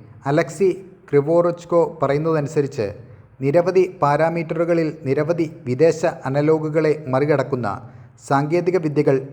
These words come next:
എസ് സെവന്റിക്ക് ഉണ്ട്. എ എൽ തേർട്ടി വൺ ടർബോജെറ്റ് എഞ്ചിൻ ഉപയോഗിച്ച് പ്രവർത്തിക്കുന്ന ഈ ഡ്രോൺ മണിക്കൂറിൽ ആയിരം കിലോമീറ്റർ വരെ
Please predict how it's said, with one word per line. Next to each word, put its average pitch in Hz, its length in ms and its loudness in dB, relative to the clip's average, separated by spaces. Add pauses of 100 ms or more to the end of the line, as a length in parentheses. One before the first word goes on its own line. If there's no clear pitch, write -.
(120)
എസ് 143 240 -10
സെവന്റിക്ക് 143 500 0 (140)
ഉണ്ട്. 107 180 -2 (800)
എ 120 120 2 (100)
എൽ 160 80 2 (180)
തേർട്ടി 139 320 0
വൺ 160 100 0 (680)
ടർബോജെറ്റ് 151 640 2 (180)
എഞ്ചിൻ 131 240 -2 (160)
ഉപയോഗിച്ച് 156 480 0
പ്രവർത്തിക്കുന്ന 147 540 -2 (200)
ഈ 139 40 2 (100)
ഡ്രോൺ 127 220 2 (680)
മണിക്കൂറിൽ 160 480 0 (240)
ആയിരം 165 340 2
കിലോമീറ്റർ 160 500 0
വരെ 156 160 2